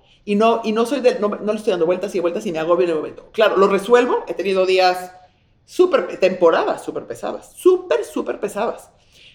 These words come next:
Pero como que las veo como temporada, como algo parcial y no como algo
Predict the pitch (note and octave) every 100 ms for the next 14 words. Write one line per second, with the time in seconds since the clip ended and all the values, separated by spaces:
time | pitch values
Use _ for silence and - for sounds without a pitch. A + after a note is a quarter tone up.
0 | _ - G#3+ G3+ G#3 G3 F#3+ F#3 F3+ F3
1 | F3 - - - G#3 F#3 F#3 F#3+ F#3 F#3
2 | A3+ C4+ A#3+ A#3 F#3 F#3 F3 F3 F3+ E3
3 | - - - D#3 E3+ G3 F#3+ F3 - D#3+
4 | D#3+ D#3+ D#3 D#3+ D#3+ D#3 D#3 D#3 D#3 D3
5 | C3+ -